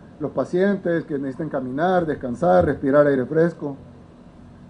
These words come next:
Gracias a la ley Crecer Juntos, también impulsada por la primera dama, va a tener su propio capi, un centro de atención para la primera infancia. El personal de salud también contará con espacios dignos y adecuados para realizar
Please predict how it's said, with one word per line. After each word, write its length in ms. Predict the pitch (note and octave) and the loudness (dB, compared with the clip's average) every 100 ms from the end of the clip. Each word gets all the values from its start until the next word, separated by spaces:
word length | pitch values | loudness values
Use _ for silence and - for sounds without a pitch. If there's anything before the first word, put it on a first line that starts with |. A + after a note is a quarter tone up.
| - - - - - - - - - - - - - - - C#3 | -20 -20 -20 -20 -20 -20 -20 -20 -20 -20 -20 -20 -20 -20 -16 2
Gracias 400 | E3 F#3 G#3 F3+ | 6 6 8 6
a 60 | |
la 120 | E3+ | 6
ley 200 | E3 F#3+ | 6 4
Crecer 320 | G3 E3 F#3+ E3+ | 4 0 2 2
Juntos, 420 | A3+ C4 A3 - | 4 4 2 2
también 400 | D#3 D3+ F#3 F#3+ | 0 2 2 2
impulsada 560 | E3+ D#3+ C3+ F3+ F3 | 0 -4 2 6 6
por 140 | E3+ E3 | 6 0
la 100 | D#3 | 0
primera 360 | D#3 D#3 E3 | 0 0 4
dama, 260 | E3+ G3+ G#3 | 4 6 6
va 120 | E3 | 6
a 60 | E3 | 4
tener 180 | E3+ E3 | 0 0
su 140 | F3 | 0
propio 360 | E3 E3 D3+ - | 0 0 0 4
capi, 320 | G3 G#3+ E3+ | 4 4 2
un 100 | D#3+ | 0
centro 320 | D#3+ D#3 D#3 | 0 0 0
de 60 | D3 | 0
atención 500 | C#3+ B2+ E3+ E3+ D3+ - - - - | -2 -2 0 0 -4 -12 -20 -12 0
para 180 | D3+ | 4
la 120 | D#3 C#3+ | 4 2
primera 280 | C3+ D3 | 0 0
infancia. 680 | D3 C3+ E3+ D#3 D#3 D#3 D#3+ E3 - - - - - - - - - | -2 0 0 2 -2 -6 -10 -12 -20 -20 -20 -20 -20 -20 -20 -20 0
El 160 | F3+ F#3+ | 4 4
personal 380 | F#3+ F#3 F3+ F#3 | 4 4 4 4
de 80 | |
salud 320 | F#3+ E3 G3+ G#3+ | 4 6 6 6
también 320 | D#3 E3+ G3 | 4 4 4
contará 400 | G3 E3 D#3+ E3+ | 2 2 4 4
con 160 | E3 | 2
espacios 420 | C3+ E3+ D#3 D3 C#3 | 0 2 2 2 4
dignos 400 | G3 G3+ F#3+ F3+ | 6 6 4 4
y 40 | |
adecuados 440 | C#3+ C3+ F#3 G#3 - | 2 4 6 6 4
para 200 | D3+ C#3+ | 2 4
realizar 640 | C#3+ C#3 C3+ F3 F#3 - | 4 2 2 2 2 -2